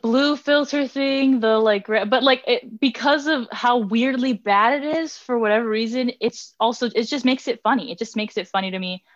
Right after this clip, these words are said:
I think it's just, like, like, like, um, Jessica's whole character, the character played by Anna Kendrick, is so fucking, like, perfect. She, she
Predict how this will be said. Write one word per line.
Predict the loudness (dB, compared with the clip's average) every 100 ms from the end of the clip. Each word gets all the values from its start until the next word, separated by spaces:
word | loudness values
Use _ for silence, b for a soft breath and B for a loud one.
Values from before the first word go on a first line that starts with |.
| b
I | -2
think | 0 0
it's | 0 -4 -8
just, | -8 -8 b b b
like, | -2 0
like, | 0 0 -2 _ _ _ _ _
like, | 2 2 -2 _ _
um, | 2 4 2 0 0
Jessica's | 0 2 0 2 0
whole | 2 0
character, | 2 -2 0 -2
the | -2
character | -2 -2 -4
played | -4 -2
by | 0
Anna | 0 -2 -2
Kendrick, | -4 -4 -4 -4 -2
is | -2 -2
so | 2 4 4 0
fucking, | 0 0 0 -2 -2
like, | -2 -4 -8 -6
perfect. | 0 0 0 -4 -4 _ _ _ _ _
She, | -8 -4 -4
she | -2 0 2